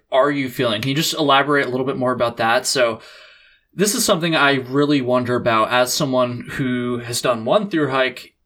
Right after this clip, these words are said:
and, you know, has yet to do another big through hike. Like, yeah, how are you feeling, like, the second time around? Because I just feel like it's gotta be different than your first through hike 'cause you have more of an idea of what's going on, but you also have an idea of some of the bad stuff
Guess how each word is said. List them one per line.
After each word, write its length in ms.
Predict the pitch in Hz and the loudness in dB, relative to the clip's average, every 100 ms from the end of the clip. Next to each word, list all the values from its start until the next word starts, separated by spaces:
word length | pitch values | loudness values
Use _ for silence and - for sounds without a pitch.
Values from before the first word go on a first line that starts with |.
| - | -4
and, 400 | 131 120 117 117 - - _ | 0 0 0 -4 -8 -12 _
you 140 | 123 | -6
know, 300 | 113 104 107 _ | -2 -2 -4 _
has 320 | - - 120 135 | -12 -4 -2 0
yet 160 | 131 | -2
to 80 | 131 | -2
do 220 | 117 123 | 0 0
another 320 | 117 123 147 143 | 2 2 2 0
big 260 | 165 165 | -2 -2
through 140 | 175 160 | -2 0
hike. 300 | 170 170 - - - - _ _ - | 0 -2 -14 -20 -20 -20 _ _ -4
Like, 200 | 139 160 | -2 2
yeah, 180 | 196 | 2
how 180 | 123 156 | 4 2
are 60 | 185 | 4
you 160 | 196 | 2
feeling, 320 | - 185 170 151 | 2 2 2 0
like, 160 | 135 | -2
the 60 | 123 | -4
second 380 | - 127 131 120 | 0 -2 -2 -4
time 200 | 117 113 | -2 0
around? 380 | 113 107 110 | 0 0 0
Because 360 | 113 - 131 117 | -4 -2 -2 0
I 120 | 143 | 0
just 180 | 151 165 | 0 -2
feel 160 | 180 151 | 0 2
like 240 | 139 - - | 0 -2 -6
it's 160 | 143 | -2
gotta 160 | 254 190 | 0 2
be 100 | 127 | 0
different 440 | 147 151 135 113 | 0 0 0 0
than 180 | 117 117 | -2 0
your 100 | 113 | -2
first 360 | 113 156 156 - | 2 0 0 -4
through 180 | 117 | -2
hike 180 | 117 110 | -2 -2
'cause 320 | 127 110 - | -2 -4 -4
you 140 | 135 117 | -2 0
have 180 | 117 123 | -2 0
more 180 | 123 | 0
of 60 | 120 | 0
an 80 | 120 | 0
idea 300 | 113 120 123 | -2 0 -2
of 100 | 123 | -2
what's 180 | 120 - | -6 -2
going 280 | 127 123 | -2 0
on, 280 | 120 143 170 | 2 2 2
but 120 | 151 | 0
you 120 | 139 139 | 2 2
also 360 | 139 - 135 | 2 0 0
have 160 | 127 127 | 0 0
an 80 | 123 | 0
idea 440 | 123 123 123 120 | 0 0 2 2
of 140 | 110 | 0
some 180 | - 123 | -4 -4
of 60 | 110 | -6
the 60 | |
bad 320 | 104 107 123 - | -4 0 0 -2
stuff 360 | 170 170 - | -2 -4 -4